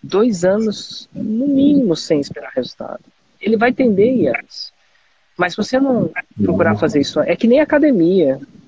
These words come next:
Não dá pra fazer duas, três, quatro semanas e desistir depois. É uma parada não tão imediatista, mas importante.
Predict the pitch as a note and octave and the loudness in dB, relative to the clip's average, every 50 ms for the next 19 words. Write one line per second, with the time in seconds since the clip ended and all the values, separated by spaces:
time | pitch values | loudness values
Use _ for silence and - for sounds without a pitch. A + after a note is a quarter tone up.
0 | - - - _ - G3+ G#3 A#3 C#4 C#4 - C#4+ - - - G3 F3 F3+ E3+ E3 | -20 -20 -16 _ -6 -2 0 0 0 0 -2 -6 -4 -4 -4 -2 2 2 4 4
1 | D#3+ D#3 D3 C#3 C3 A#2+ - C#3 D#3 E3+ F3+ F3+ E3 D3+ - - - D#3 D#3 D#3 | 4 4 2 2 0 -2 -4 -2 0 2 4 4 2 0 -4 -4 0 2 2 2
2 | D3 C#3 - - E3+ E3 E3 - - - D3+ C3+ C3+ C#3+ D3 D#3 D#3 D3+ C#3+ C#3 | 0 -2 -2 -2 0 0 0 -2 -2 -6 -6 -4 0 0 0 0 0 -2 -4 -2
3 | D3 C#3+ C#3+ C#3+ C#3 C3 - - - - C3 C3 _ _ B2 A#2+ - - - - | -4 -4 -4 -6 -8 -10 -12 -12 -16 -20 -20 -20 _ _ -16 -16 -16 -16 -18 -20
4 | - - _ _ _ _ _ _ _ _ _ _ _ _ _ _ _ _ _ _ | -20 -20 _ _ _ _ _ _ _ _ _ _ _ _ _ _ _ _ _ _
5 | _ _ _ _ _ _ _ _ _ _ - E3+ E3+ F3+ F#3 - F#3+ F#3+ - G3+ | _ _ _ _ _ _ _ _ _ _ -4 -2 -2 -2 -2 -2 0 2 2 2
6 | G#3 G3 G3 G3 G3+ A3+ C4+ C#4+ - - B3+ B3+ B3+ B3 A#3+ A#3+ G#3+ A#3 A#3 A3+ | 2 2 2 2 4 2 2 2 2 2 2 4 4 4 4 4 4 2 0 0
7 | A#3 - - A3+ A#3 - - A#3+ A3+ A3 A3 G#3 A3+ G#3 - A3 G#3 - - F3 | -2 -2 -2 -2 -2 0 0 0 2 2 2 2 0 0 0 -2 -2 0 0 2
8 | D3+ C#3 B2+ A#2 - - - - - - | 2 2 2 -2 -6 -10 -12 -14 -18 -20